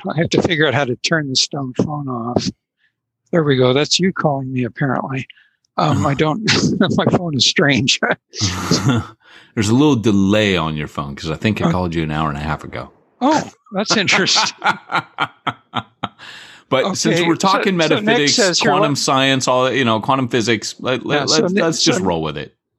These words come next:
Speaker 1: So Nick says, "You, uh, here, let me lead the seance for you." <laughs> He has them all form a circle, and they join hands, and he says, "We're gonna call down a good spirit. Everyone bow your heads." "Jesus,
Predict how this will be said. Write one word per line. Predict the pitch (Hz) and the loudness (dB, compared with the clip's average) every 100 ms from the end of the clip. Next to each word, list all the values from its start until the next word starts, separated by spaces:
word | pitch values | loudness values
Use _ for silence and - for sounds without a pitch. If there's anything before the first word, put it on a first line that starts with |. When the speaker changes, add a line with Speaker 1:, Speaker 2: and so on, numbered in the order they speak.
| _ | _
Speaker 1:
So | - 175 | -2 0
Nick | 170 185 - | 0 0 2
says, | 226 170 143 196 | 2 2 0 -4
"You, | 208 226 220 | -6 -12 -6
uh, | 202 147 156 170 | -2 0 0 -2
here, | 180 185 | 0 2
let | 180 220 233 | 2 0 0
me | 190 185 | 0 2
lead | 175 175 | 2 2
the | 147 | 2
seance | - 185 175 135 120 | 2 2 2 2 2
for | - 156 135 | 2 2 2
you." | 123 - | 0 0
<laughs> | 220 - - - - - | 0 -2 -12 -20 -20 -4
He | 165 135 - - | -2 -2 -4 0
has | 175 147 | 0 0
them | 196 156 | -4 -2
all | 156 208 196 - | 0 0 0 0
form | 190 190 | 0 0
a | 175 | 0
circle, | - 226 - 185 | 0 0 0 0
and | 180 | 0
they | 165 | 0
join | 185 175 170 | 0 0 2
hands, | 185 180 185 | 2 2 0
and | 185 | -4
he | 151 | -2
says, | - 147 - - _ - | 0 0 -2 -14 _ -6
"We're | 175 | 0
gonna | 208 180 | 0 0
call | - - 180 165 | -2 0 2 2
down | 175 160 | 2 2
a | 143 | 0
good | - 190 160 | 0 0 2
spirit. | - - 151 117 - - - _ _ _ _ _ _ _ _ _ _ _ _ _ _ _ - | -2 0 2 2 0 -8 -20 _ _ _ _ _ _ _ _ _ _ _ _ _ _ _ -6
Everyone | 175 190 185 175 | -2 0 0 0
bow | 151 165 | 2 2
your | 180 175 | 4 2
heads." | 160 190 123 131 - - _ _ _ _ _ | 4 2 2 0 -2 -2 _ _ _ _ _
"Jesus, | - 180 208 185 135 113 - | 0 2 2 2 0 -2 -4